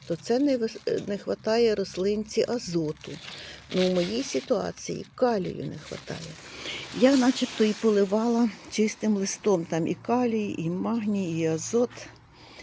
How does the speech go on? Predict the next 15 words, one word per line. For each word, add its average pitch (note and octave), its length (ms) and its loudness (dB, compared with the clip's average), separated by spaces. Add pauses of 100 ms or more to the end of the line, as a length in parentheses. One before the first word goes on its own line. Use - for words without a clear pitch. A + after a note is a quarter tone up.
(380)
Ну, C4 380 6
цього B3+ 300 6
мало. D3 480 2 (800)
Треба F#3 340 4
сьогодні D#3+ 560 0 (960)
підживити, F#3+ 840 0 (840)
е, F3 360 0 (680)
калія G3+ 540 2 (220)
сульфат, - 580 -4
сульфат - 480 -2
калія. D3+ 440 -10 (580)
Ось E3+ 180 -8
так. - 360 -10 (800)
Дати F#3+ 360 -2
більше. D#3+ 560 -6